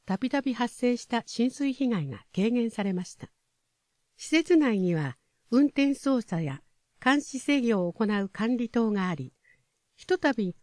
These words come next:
大雨注意報が発表されると、職員が緊急出動します。杉並の地下深くで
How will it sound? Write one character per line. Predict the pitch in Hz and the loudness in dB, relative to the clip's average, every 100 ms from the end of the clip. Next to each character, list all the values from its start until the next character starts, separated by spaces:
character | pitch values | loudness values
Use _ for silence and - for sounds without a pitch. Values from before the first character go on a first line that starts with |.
| _ | _
大 | 208 254 302 | 2 4 4
雨 | 294 302 | 2 0
注 | - 285 | 0 2
意 | 294 | 2
報 | 277 175 160 | 0 -2 -2
が | 147 | -4
発 | - - | -8 -4
表 | 202 190 | -4 -2
さ | 196 | -4
れ | 180 | -4
る | 180 | -4
と、 | - 170 - _ _ | -4 -4 -6 _ _
職 | - 233 226 320 | -2 -2 2 2
員 | 269 190 | 2 0
が | 131 - | -4 -8
緊 | - 277 302 | 0 0 2
急 | 311 294 | 0 0
出 | - 262 | -2 -6
動 | 160 117 | -6 -8
し | - 127 | -10 -10
ま | 123 | -12
す。 | - - _ _ _ _ _ _ _ _ _ _ _ | -16 -20 _ _ _ _ _ _ _ _ _ _ _
杉 | - 220 247 | 0 2 4
並 | 240 233 233 | 4 2 2
の | 220 | 0
地 | - | -4
下 | - 240 | -6 -6
深 | - - 214 | -6 -6 -6
く | 165 | -4
で | 143 135 | -6 -8